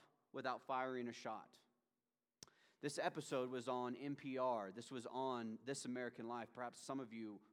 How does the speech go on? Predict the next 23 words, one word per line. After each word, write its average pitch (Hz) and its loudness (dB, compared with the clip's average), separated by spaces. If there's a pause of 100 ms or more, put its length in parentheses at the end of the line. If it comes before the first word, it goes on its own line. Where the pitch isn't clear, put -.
heard 147 2
this 113 -4
story. 110 -4 (1000)
In 147 2
two 208 0
thousand 156 6
ten, 165 4
they 131 2
launched 143 2
Operation 151 4
Christmas, - -4 (580)
which 165 2 (120)
they 160 8
found 165 6
nine 220 4
seventy-five-foot 190 2
trees 127 -2 (260)
near 170 6
guerrilla 180 6 (180)
strongholds, 143 2
near 175 2
these 160 -2
rebels. 131 -2